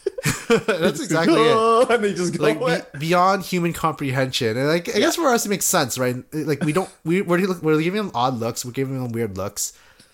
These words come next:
Speaker 1: But I guess that's exactly it, though. We are human. And I think it, it does make sense that we're giving them weird looks, because that's the whole point, that they're tra-, they're ascending to a plane where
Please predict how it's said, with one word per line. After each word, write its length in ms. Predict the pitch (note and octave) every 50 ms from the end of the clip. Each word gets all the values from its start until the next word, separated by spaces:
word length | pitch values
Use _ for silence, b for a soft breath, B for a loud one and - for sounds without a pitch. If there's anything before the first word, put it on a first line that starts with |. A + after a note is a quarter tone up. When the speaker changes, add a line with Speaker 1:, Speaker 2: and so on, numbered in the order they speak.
| b b b b b b b b b _ _ -
Speaker 1:
But 220 | D3+ D3 C#3+ - -
I 60 | F3
guess 240 | F3 B3 C#4+ C#4 -
that's 180 | - F#3 F#3 F3+
exactly 300 | F3 E3+ F3+ - G3 G#3+
it, 100 | A3 D3+
though. 80 | C3
We 200 | A2 B2 C3+ D3+
are 60 | F#3+ G3+
human. 500 | - - B2+ A2+ G2+ G2+ G2 G#2 A2 C3+ -
And 120 | C3+ C#3+
I 60 | D3
think 280 | C#3+ D#3+ F3+ F3+ D#3+ - _ _ -
it, 320 | D3 C3+ C#3 - - - - - -
it 100 | C#3 -
does 180 | D3+ D#3 D#3+
make 120 | E3 C#3 -
sense 200 | - C3 A#2 G#2+
that 160 | B2 G#2+ G2+
we're 160 | A2 A#2+ B2
giving 180 | A2+ B2 B2 A#2
them 100 | A2 G#2+
weird 220 | A#2 A2 G#2 G2+
looks, 180 | G#2+ F#2+ - -
because 160 | - A#2+ -
that's 80 | C#3 C3
the 40 | A2+
whole 120 | B2 B2+
point, 360 | A2 - - B2 G#2 E2 - -
that 240 | G#2 G2 - F#2
they're 260 | G2+ A#2 A#2 A2 F#2+ _ _ _ _ _ _ _ _ _ -
tra-, 200 | - C#3 A#2+ - -
they're 160 | C#3+ C3 B2+
ascending 600 | - B2+ - - D#3 D3+ D3+ C#3+ B2+ G#2+ G#2 G2+ F#2
to 220 | - - C3 A#2
a 60 | G#2+ G#2
plane 440 | - - B2 A2+ A2+ A2 G#2+ G#2+
where 360 | G#2+ G2+ G2 G2 G2 F#2+ F2+